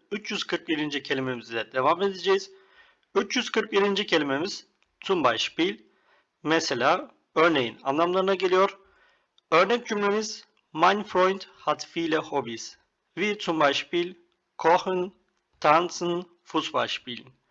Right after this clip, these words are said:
Arkadaşımın birçok hobileri var. Mesela yemek pişirmek, dans etmek, futbol oynamak.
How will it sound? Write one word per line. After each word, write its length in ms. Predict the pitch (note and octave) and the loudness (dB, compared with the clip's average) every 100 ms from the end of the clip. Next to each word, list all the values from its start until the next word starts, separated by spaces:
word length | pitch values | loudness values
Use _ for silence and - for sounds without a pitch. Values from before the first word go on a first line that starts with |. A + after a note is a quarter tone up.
| _ _ _ _ _ | _ _ _ _ _
Arkadaşımın 760 | D#3+ G3 A3 A3 G3+ F#3+ G#3+ F#3+ | 6 6 4 2 2 -2 -2 -2
birçok 400 | G3 F3+ D#3+ D#3+ | 0 0 0 0
hobileri 400 | C#3+ D#3+ F3+ F3 | 2 2 4 4
var. 320 | E3+ - - _ _ - | 2 0 -10 _ _ -8
Mesela 580 | D3+ E3+ - B2+ A2+ B2+ | -2 0 0 0 -2 -4
yemek 380 | B2+ C3 E3+ E3 | -4 0 0 0
pişirmek, 600 | G#3 F#3+ F#3 G3+ G3+ - _ _ _ _ _ _ - | 0 2 2 0 -2 -10 _ _ _ _ _ _ 2
dans 300 | E3 F#3 F#3+ | 4 4 2
etmek, 560 | F#3 - F#3+ F#3 - _ _ - | -2 0 -4 -4 -10 _ _ -8
futbol 380 | E3+ - C3+ B2 | -4 -2 0 0
oynamak. 340 | A2+ A2 | 0 -6